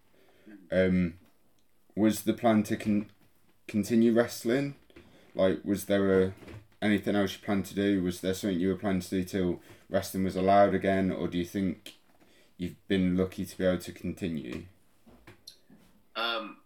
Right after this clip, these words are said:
Speaker 2: I def-, the plan was definitely to continue wrestling. Uh,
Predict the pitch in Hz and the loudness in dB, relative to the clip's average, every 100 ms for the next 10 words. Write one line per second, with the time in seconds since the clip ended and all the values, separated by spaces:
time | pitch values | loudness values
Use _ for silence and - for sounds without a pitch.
0 | _ 110 117 120 120 117 - _ _ _ | _ -4 -2 -4 -6 -10 -12 _ _ _
1 | - 127 104 107 147 151 151 131 117 123 | -10 -10 -10 -14 -8 -4 -4 -6 -8 -10
2 | 110 104 98 95 90 87 - 87 - _ | -12 -12 -14 -14 -14 -14 -16 -20 -20 _
3 | - - - _ - _ _ - - 104 | -20 -20 -20 _ -20 _ _ -20 -10 -6
4 | 95 | -4